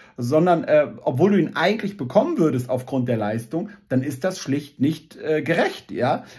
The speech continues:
Ganz einfache Geschichte. Und das hat nichts damit zu tun, dass irgendwelche Konservativen dagegen Stimmung machen, sondern weil die Bürger einfach selber es für logisch nicht nachvollziehbar finden. Und das ist der Punkt. Aber Frau Esken macht hier wieder den großen Fehler,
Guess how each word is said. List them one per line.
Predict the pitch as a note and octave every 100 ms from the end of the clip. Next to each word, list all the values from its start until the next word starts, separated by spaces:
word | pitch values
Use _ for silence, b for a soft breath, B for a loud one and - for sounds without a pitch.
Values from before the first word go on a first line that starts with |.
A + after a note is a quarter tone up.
| B
Ganz | C#3+ -
einfache | F3+ F3+ F3+
Geschichte. | F3+ F3+ C4 C4
Und | C3+ C#3
das | F#3+
hat | F#3+
nichts | F#3 -
damit | D#3 F3+ A#3
zu | -
tun, | - F3
dass | E3+
irgendwelche | - G3 E3+ D#3 -
Konservativen | F3 C4 C4 F#3 - E3+ E3
dagegen | D3 D#3 C3+
Stimmung | B2+ A#3+ D4 B3+
machen, | F3+ C3 B B B
sondern | F#3+ G#3
weil | F#3+
die | F3+
Bürger | B2 F#3+ C4+ C4 -
einfach | G3+ G3+ D#3
selber | - A2 D#3 A#3+ D#4 F3+ F3+ A#3+ A#3+ B B -
es | A3+ A3+
für | - A#3 A#3+ A#3+ - _ _ _
logisch | D#3 D3+ A3 D#4+ D4 -
nicht | F3+ E3+ A3 G#3 -
nachvollziehbar | C4+ F4+ - A3 D#3 - D3+ A#2+
finden. | A#2+ B2 G#2 G2+ F#2+ F#2 B B
Und | B D3+ A3
das | C#4 C#4+
ist | A#3+ B3
der |
Punkt. | A3+ C#4+ D4 -
Aber | E3
Frau | E3+ G3 -
Esken | G3+ C4 - G3+
macht | F#3+ G3+
hier | - F3+
wieder | G#3 B3
den | G#3 G3
großen | F#3 A3+ G#3 -
Fehler, | G#3 C4 A3 F3 C4